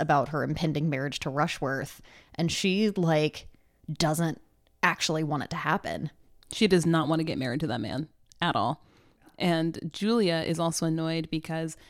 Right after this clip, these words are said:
Speaker 2: she is the one who's actually not engaged and should be the one who's able to kind of engage in these not quite so idle flirtations with Henry Crawford,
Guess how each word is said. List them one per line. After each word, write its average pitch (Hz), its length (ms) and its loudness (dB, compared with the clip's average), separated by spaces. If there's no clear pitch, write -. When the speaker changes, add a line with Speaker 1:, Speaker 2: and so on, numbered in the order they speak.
Speaker 2:
she 339 220 0
is 285 120 2
the 202 60 -2
one 175 140 0
who's 165 160 2
actually 160 440 -2
not 277 300 4
engaged 165 580 -2
and 170 380 2
should 269 300 -2
be 202 80 2
the 185 120 -2
one 160 180 0
who's 165 180 0
able 156 240 -2
to - 180 -4
kind 160 200 -4
of 151 80 -2
engage 151 380 -2
in 160 100 0
these 156 300 -6
not 240 360 2
quite - 320 -2
so 185 180 0
idle 170 300 0
flirtations 165 760 -2
with 160 400 -4
Henry 165 280 2
Crawford, 151 540 -2